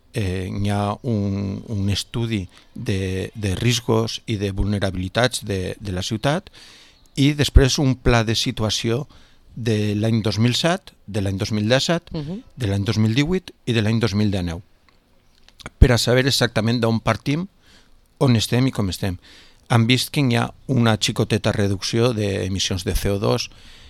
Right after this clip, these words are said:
Speaker 1: eh, sobretot en l'any dos mil dinou.
Speaker 2: Mhm.
Speaker 1: És molt probable que se dega a la pandèmia, però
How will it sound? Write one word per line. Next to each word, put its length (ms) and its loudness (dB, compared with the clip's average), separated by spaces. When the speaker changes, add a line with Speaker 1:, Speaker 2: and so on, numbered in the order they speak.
Speaker 1:
eh, 260 -4
sobretot 760 -2
en 180 -4
l'any 180 2
dos 160 -4
mil 600 -2
dinou. 480 -4
Speaker 2:
Mhm. 320 -8
Speaker 1:
És 140 4
molt 380 4
probable 540 6
que 140 2
se 220 -2
dega 420 -2
a 340 0
la 160 -2
pandèmia, 540 -4
però 400 -2